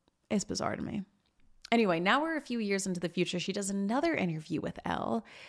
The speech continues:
This is when she says, at seventeen, she moved out of her parents' home and into a Manhattan apartment with her older sister. Quote, "I've always been super independent since I was really young. When I moved out, I was like, 'Bye, guys. See you later,'" she says, laughing.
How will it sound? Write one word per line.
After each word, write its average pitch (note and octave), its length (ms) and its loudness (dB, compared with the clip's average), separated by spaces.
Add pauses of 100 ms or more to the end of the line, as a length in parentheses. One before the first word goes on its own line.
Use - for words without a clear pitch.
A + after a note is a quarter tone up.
(560)
This C4 120 4
is E4+ 140 4
when D#4 140 6
she C#4+ 140 0
says, F#3+ 520 6 (1040)
at G3+ 160 2
seventeen, A#3+ 540 4
she F3 160 0
moved A3+ 200 4
out F#3+ 160 4
of F#3 60 2
her F3 140 0
parents' F#3 540 0
home G#3+ 500 -2
and F#3 100 0
into F3 260 2
a E3+ 60 4
Manhattan E3+ 560 0
apartment G#3 420 0
with F3+ 120 -2
her - 120 -2
older F#3 220 4
sister. - 560 -4
Quote, F#3 320 6 (260)
"I've G3+ 140 2
always C#4 220 6
been C4+ 160 2
super A3+ 280 0
independent F3+ 600 2
since F3 180 2
I E3 60 4
was E3 200 4
really E3 200 4
young. F3 320 0
When F3+ 120 2
I F3 100 4
moved A3 280 4
out, G3 240 6
I F3+ 60 6
was E3+ 160 4
like, E3+ 180 2
'Bye, A3 220 4
guys. G#3 320 2
See - 200 2
you G3 80 6
later,'" A3 500 4
she - 160 -2
says, - 280 0
laughing. G#2 500 0